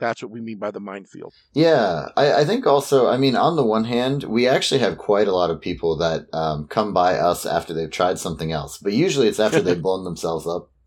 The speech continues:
Speaker 2: one time, right?
Speaker 1: Yes.
Speaker 2: Um,
Speaker 1: Yes.
Speaker 2: and, you know, I think there is, so on the one hand, I do see, um, particularly, like, sometimes particularly with, like, getting two sets of practice questions from different vendors,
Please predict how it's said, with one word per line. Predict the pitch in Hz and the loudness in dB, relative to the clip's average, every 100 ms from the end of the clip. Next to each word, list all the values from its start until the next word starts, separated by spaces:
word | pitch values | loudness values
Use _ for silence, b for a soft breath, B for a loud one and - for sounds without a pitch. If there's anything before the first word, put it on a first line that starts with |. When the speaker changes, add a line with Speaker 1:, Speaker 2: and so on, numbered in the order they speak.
| - | -12
Speaker 2:
one | 92 107 | -6 -4
time, | 110 113 120 127 | 0 0 0 0
right? | 110 101 | 4 6
Speaker 1:
Yes. | 80 - b b b b | 4 0 b b b b
Speaker 2:
Um, | 101 101 98 | 2 4 4
Speaker 1:
Yes. | 107 87 85 | 2 0 -4
Speaker 2:
and, | 98 104 101 - 123 | -2 -2 -4 -4 0
you | 110 | 0
know, | 87 82 95 78 - | 0 -4 -12 -16 0
I | 117 135 | 2 2
think | 143 123 | 2 2
there | 127 | 4
is, | 101 117 113 - _ - | 4 4 0 -8 _ -4
so | - 139 | 2 4
on | |
the | 160 | 6
one | 180 | 4
hand, | 160 139 104 | 4 4 4
I | 120 | 4
do | 131 160 | 4 2
see, | - 127 120 110 98 - | 0 -2 0 0 0 0
um, | 95 92 87 82 82 - _ _ - | 2 2 0 -4 -8 -10 _ _ -6
particularly, | 123 143 135 131 117 | -4 0 2 4 4
like, | 104 98 | 4 2
sometimes | - 143 135 110 | 0 2 2 0
particularly | 104 104 110 101 | 0 -2 0 0
with, | 92 | 0
like, | 90 85 | -2 -2
getting | 85 92 | -2 -4
two | 87 117 | -2 -2
sets | 113 95 98 | -2 -4 -4
of | - | -4
practice | 95 95 - - | -2 -2 -6 -4
questions | 104 95 101 - | -4 -2 -6 -8
from | 92 | -8
different | 92 95 85 | -6 -6 -4
vendors, | 95 98 98 92 - - | -4 -2 -4 -6 -12 -18